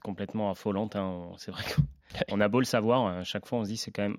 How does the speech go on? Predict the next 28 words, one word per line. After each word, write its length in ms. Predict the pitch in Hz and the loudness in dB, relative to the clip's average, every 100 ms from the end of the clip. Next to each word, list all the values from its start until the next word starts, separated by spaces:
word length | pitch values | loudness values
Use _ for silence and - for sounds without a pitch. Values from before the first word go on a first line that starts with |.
| - | -2
assez 280 | 113 - 117 | -2 0 2
dingue 240 | 113 127 | 2 2
cette 220 | - 113 | 2 0
finale 300 | - 127 135 | 2 2 4
donc 200 | 120 117 | 4 0
contre 240 | - 117 107 | 2 0 2
Casper 360 | 123 - 127 117 | 0 4 4 6
Ruud. 320 | 117 143 127 - - - - - _ | 6 4 2 -4 -16 -16 -18 -20 _
Rapidement, 560 | 123 135 147 147 151 147 | 4 4 8 8 10 10
euh, 240 | 131 120 117 | 10 8 6
Eric, 400 | 123 123 143 - | 6 6 4 2
est-ce 200 | 123 - | -2 0
que, 100 | - | 4
euh, 540 | 135 123 113 110 107 - | 6 8 8 6 6 4
sur 160 | 117 | 4
un 60 | 110 | 6
mot 100 | 120 | 4
sur 200 | 117 117 | 4 2
Casper 300 | 117 - 123 | 2 2 4
Ruud, 220 | 120 156 | 4 4
hein, 140 | 123 123 | 4 2
c'était 200 | - 113 | 0 -2
sa 140 | 117 | -2
première 340 | - 120 120 | -2 0 0
finale 280 | - 123 120 | 0 2 2
de 60 | 117 | 4
Grand 160 | 113 110 | 2 2
Chelem, 320 | - 139 | 2 2